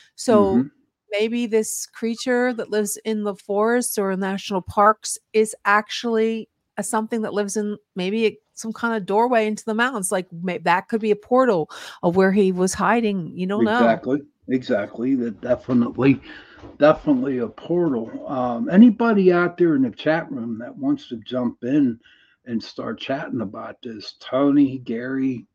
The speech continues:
Speaker 1: Yeah,
Speaker 2: come on
Speaker 1: definitely.
Speaker 2: in, start, start chatting about it. But I, it could be a whole new cryptid, Jen. That,
Speaker 1: Yeah, I
Speaker 2: that
Speaker 1: think
Speaker 2: thought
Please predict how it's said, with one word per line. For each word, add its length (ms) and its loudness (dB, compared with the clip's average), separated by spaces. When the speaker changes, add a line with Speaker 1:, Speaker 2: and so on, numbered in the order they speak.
Speaker 1:
Yeah, 320 0
Speaker 2:
come 220 6
on 180 8
Speaker 1:
definitely. 40 10
Speaker 2:
in, 180 8
start, 500 0
start 340 -4
chatting 440 -4
about 380 -12
it. 120 -18
But 260 -6
I, 160 -2
it 240 4
could 200 4
be 140 12
a 80 8
whole 260 8
new 180 10
cryptid, 500 0
Jen. 420 -6
That, 320 0
Speaker 1:
Yeah, 200 0
I 100 0
Speaker 2:
that 180 0
Speaker 1:
think 140 -6
Speaker 2:
thought 240 6